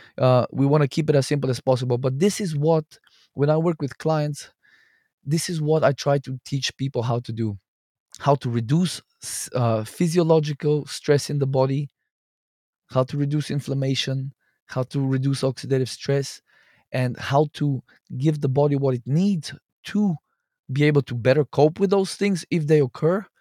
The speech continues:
and to be better able to repair the damage from them, from the infl-, inflammatory processes, from,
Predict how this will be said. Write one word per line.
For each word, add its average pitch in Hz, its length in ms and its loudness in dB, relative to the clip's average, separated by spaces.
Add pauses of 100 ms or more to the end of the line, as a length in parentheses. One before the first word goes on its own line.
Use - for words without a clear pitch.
(280)
and 143 240 -2
to 139 100 -4
be 135 200 -2 (120)
better 156 360 2
able 160 260 2
to 139 380 -2 (1400)
repair 156 500 2
the 135 120 -2
damage 123 580 -2 (160)
from 131 340 -2
them, 104 240 -8
from 104 240 -8
the 104 80 -8
infl-, - 280 -10
inflammatory 139 600 0
processes, 135 800 -2 (360)
from, 107 260 -8